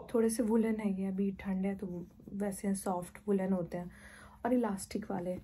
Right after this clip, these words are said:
comfortable soft होते हैं काफ़ी। और ये अगर अलग से मैं सिर्फ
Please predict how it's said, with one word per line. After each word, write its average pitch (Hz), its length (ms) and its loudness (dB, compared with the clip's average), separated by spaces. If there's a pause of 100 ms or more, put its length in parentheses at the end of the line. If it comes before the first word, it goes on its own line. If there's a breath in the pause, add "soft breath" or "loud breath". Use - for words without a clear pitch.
(420 loud breath)
comfortable 202 640 4
soft - 540 -2
होते 190 220 -4
हैं 175 100 -6
काफ़ी। 190 300 0 (1300 loud breath)
और 240 100 0
ये 240 100 4
अगर 226 560 0
अलग 240 320 4
से - 160 0
मैं 240 140 4
सिर्फ 254 280 2